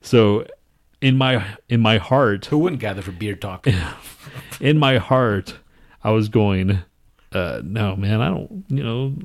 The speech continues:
Speaker 1: I just thought that was kinda weird that he
Speaker 2: Oh,
Speaker 1: was
Speaker 2: so
Speaker 1: gonna
Speaker 2: you felt like you had to be
Speaker 1: Yeah, that I had to do it.
Speaker 2: Yeah.
Speaker 1: I'm not gonna say, "No, man, you fucking weirdo." Like, I can't do that. I can't be myself completely. <laughs>
Speaker 2: How long you been working there, man? You can be yourself a little bit.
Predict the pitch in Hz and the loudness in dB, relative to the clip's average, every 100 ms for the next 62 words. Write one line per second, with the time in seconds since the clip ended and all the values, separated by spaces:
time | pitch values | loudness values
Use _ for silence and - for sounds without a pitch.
0 | 90 123 - - 135 139 - 135 127 107 | -10 -10 -12 -6 -4 -4 -4 -4 -2 -2
1 | - 110 107 110 107 107 107 110 110 104 | 0 2 2 2 2 2 2 -2 -6 -4
2 | 107 98 92 95 95 90 98 90 90 180 | -4 -2 -6 -6 -6 -6 -6 -4 0 2
3 | 135 101 107 110 113 127 123 120 151 104 | 2 0 0 2 2 2 0 2 2 2
4 | 85 - 131 98 95 - 131 151 139 113 | -2 -12 -16 -16 -18 -6 0 2 2 2
5 | 101 104 95 127 226 110 101 123 139 127 | 0 -2 -2 -2 -2 0 0 0 0 -2
6 | - 123 101 101 110 117 127 143 151 - | -2 -2 -2 0 2 2 0 0 -2 -4
7 | 107 104 123 - 151 117 107 127 135 95 | -4 -2 -4 -2 -2 -2 2 2 2 0
8 | 104 123 160 131 127 104 92 - 95 123 | -2 0 0 2 0 0 -4 -4 -4 -4
9 | - _ _ _ _ _ _ _ _ _ | -8 _ _ _ _ _ _ _ _ _
10 | _ - 131 - 92 - 113 131 139 160 | _ -18 -14 -8 -6 -2 -4 -2 0 0
11 | 143 - - - - _ _ 175 202 196 | 0 -4 -8 -8 -8 _ _ -12 -10 -8
12 | 160 127 117 95 87 95 107 135 180 101 | -6 -6 -8 -10 -10 -10 -10 -10 -10 -10
13 | 90 - 107 - 110 131 - 101 127 | -10 -12 -14 -12 -8 -4 -4 -4 -8